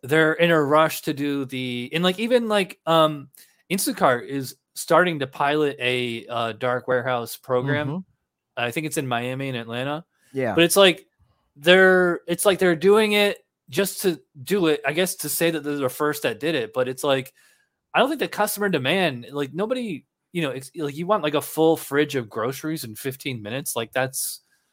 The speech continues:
Speaker 1: like,
Speaker 2: If I wanna,
Speaker 1: unrealistic.
Speaker 2: if I want a beer right now,
Speaker 1: <laughs>
Speaker 2: I go and
Speaker 1: There you go.
Speaker 2: purchase the beer by myself. I don't, I don't order it.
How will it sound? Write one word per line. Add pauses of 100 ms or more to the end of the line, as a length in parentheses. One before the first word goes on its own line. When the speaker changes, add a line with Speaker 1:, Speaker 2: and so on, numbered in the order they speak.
(440)
Speaker 1:
like,
Speaker 2:
If
I
wanna,
Speaker 1:
unrealistic. (360)
Speaker 2:
if
I
want
a
beer (480)
right
now,
Speaker 1:
<laughs>
Speaker 2:
I
go
and (100)
Speaker 1:
There
you
go.
Speaker 2:
purchase
the
beer
by
myself. (180)
I
don't, (100)
I
don't (360)
order
it.